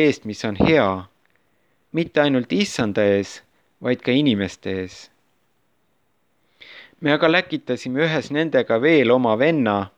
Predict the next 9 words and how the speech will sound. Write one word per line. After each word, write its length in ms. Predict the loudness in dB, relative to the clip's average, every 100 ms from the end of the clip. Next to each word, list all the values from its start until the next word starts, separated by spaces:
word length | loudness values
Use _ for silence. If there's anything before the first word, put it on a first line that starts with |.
| _ _ _ _ _ _ 0
kelle 220 | 2 2
innukust 720 | 2 0 -2 -2 -8 -8 -6
me 120 | 0
oleme 300 | 2 2 0
sageli 520 | 0 -2 2 0 0 -2
saanud 440 | 0 0 0 -4
tunda 560 | -4 -2 -4 -2 -2 -2 -8 _ _ _
paljudes 520 | 0 2 2 0 0 0
asjades 720 | -2 -2 -4 0 -2 -2